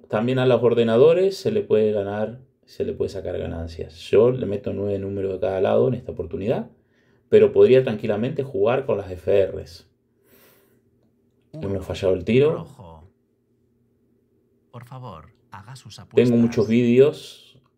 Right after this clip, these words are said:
Speaker 1: jugando F Rs en esta clase de ruleta. He tenido muy buenas ganancias. Vamos a darle
Speaker 2: Apuestas
Speaker 1: por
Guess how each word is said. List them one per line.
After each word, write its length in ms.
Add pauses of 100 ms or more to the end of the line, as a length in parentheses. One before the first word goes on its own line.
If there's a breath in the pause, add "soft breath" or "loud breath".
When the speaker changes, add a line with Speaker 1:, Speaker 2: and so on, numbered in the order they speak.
(200)
Speaker 1:
jugando 560
F 460
Rs 420
en 80
esta 220
clase 240
de 60
ruleta. 500
He 260
tenido 320
muy 200
buenas 260
ganancias. 640 (2250)
Vamos 240
a 60
darle 160
Speaker 2:
Apuestas 40
Speaker 1:
por 140